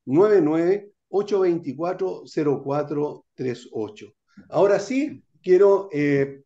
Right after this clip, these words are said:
presentarles a cada uno de nuestros invitados. Eh, voy a empezar por el anfitrión y ya na-, van a saber ustedes por qué lo, lo, lo designo con ese, con ese cargo en este, en este programa. Es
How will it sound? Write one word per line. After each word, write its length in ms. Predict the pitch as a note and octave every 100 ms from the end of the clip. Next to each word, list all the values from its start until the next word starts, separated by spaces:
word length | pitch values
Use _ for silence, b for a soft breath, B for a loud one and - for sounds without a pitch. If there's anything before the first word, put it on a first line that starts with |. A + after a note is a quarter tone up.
| -
presentarles 1000 | D#3 C#3 D#3 C#3 C#3+ A#3+ F3+ C#3+ C#3
a 100 | C3+
cada 220 | B2 D#3+ D#3+
uno 260 | F3+ F3+
de 100 | D#3+
nuestros 320 | D#3 D#3+ E3
invitados. 760 | D#3+ D#3 E3 D#3+ B2 C#3+ A3+ B B _
Eh, 240 | - A2+ A2+
voy 180 | C#3 E3+
a 40 |
empezar 600 | E3+ D3+ C#3 D#3+ E3 F#3 - _
por 460 | - E3 F3 F#3 - _ _ _ -
el 160 | F#3+ G#3+
anfitrión 560 | G3+ G3+ D#3+ F#3+ A3+
y 60 | F#3
ya 160 | G3
na-, 180 | G3 F#3+
van 140 | D#3 E3
a 40 |
saber 240 | D#3+ F3 E3+
ustedes 300 | - F3+ E3+
por 200 | D3 B2+
qué 320 | F3 E3 C#3+
lo, 440 | B2+ B2+ B2 A#2 - _ _ -
lo, 360 | A#2+ B2 B2 B2
lo 140 | B2+
designo 520 | B2 B2 E3 E3+ D#3+
con 180 | C3+ C3
ese, 500 | C#3+ C#3+ D3+ C3+ B2 _ -
con 180 | - C#3
ese 220 | C#3+ C#3+
cargo 400 | - D3+ D#3+ C#3+
en 80 | C3
este, 580 | C#3 C#3 D3+ C#3+ C#3 C#3 _ _
en 120 | - C3+
este 240 | C#3+ D3+
programa. 500 | C3+ C3+ B2+ G2 G2
Es 380 | C#3+ D#3+ D#3+ D#3+